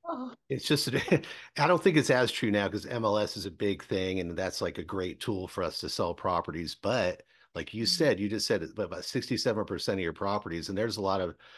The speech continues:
Speaker 2: our stuff too, that, like, when we get an interesting listing or something good, um, I'm gonna try to get it to one of my clients, you know, 'cause that's, that's what I'm
Speaker 1: Sure.
Speaker 2: in business. And that's, like, the benefit of using an experienced agent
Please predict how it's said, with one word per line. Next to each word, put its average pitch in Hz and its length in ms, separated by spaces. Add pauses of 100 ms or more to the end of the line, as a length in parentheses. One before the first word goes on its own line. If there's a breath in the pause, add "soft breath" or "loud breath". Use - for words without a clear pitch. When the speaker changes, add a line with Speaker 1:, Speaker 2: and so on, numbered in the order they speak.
(260 loud breath)
Speaker 2:
our 127 220
stuff - 380
too, 131 360
that, 90 180
like, 92 180
when 95 100
we 101 120
get 104 320
an 101 120
interesting 104 540
listing 101 360
or 80 60
something 85 420
good, 92 480 (600 soft breath)
um, 90 320
I'm 107 180
gonna 110 180
try 95 320
to 87 220 (540)
get 90 160
it 90 140
to 113 120
one 92 200
of 87 60
my 87 120
clients, 90 560
you 80 80
know, 90 300 (120)
'cause 85 160
that's, - 320
that's 90 240
what 95 80
I'm 90 100
Speaker 1:
Sure. - 20
Speaker 2:
in 87 100
business. 98 420
And 95 80
that's, 95 180
like, 98 120
the 98 80
benefit 101 480
of 78 120
using 95 400
an 78 60
experienced 90 600
agent 95 420